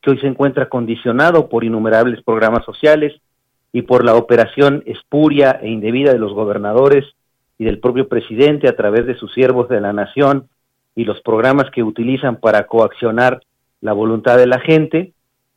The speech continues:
y también porque vemos que directamente se utiliza la tribuna de Palacio Nacional, los recursos públicos que ello implica, e incluso el símbolo del Palacio y el Zócalo,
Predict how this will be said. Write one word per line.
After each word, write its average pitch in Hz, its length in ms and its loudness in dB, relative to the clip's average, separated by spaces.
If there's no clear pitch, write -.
y 143 140 -6
también 190 560 2
porque 151 300 0
vemos 185 360 2
que 151 120 -4
directamente 160 920 0
se 123 80 -2
utiliza 131 560 0
la 113 160 2
tribuna 131 400 0
de 120 120 2
Palacio 123 420 0
Nacional, 151 580 0
los 107 100 -4
recursos 135 460 -4
públicos 147 480 0
que 135 100 0
ello 127 120 -2
implica, 139 600 -2
e 110 120 -4
incluso 151 480 0
el 143 160 -2
símbolo 165 420 2
del 110 160 -2
Palacio 147 560 0
y 131 80 2
el 123 160 0
Zócalo, 131 540 0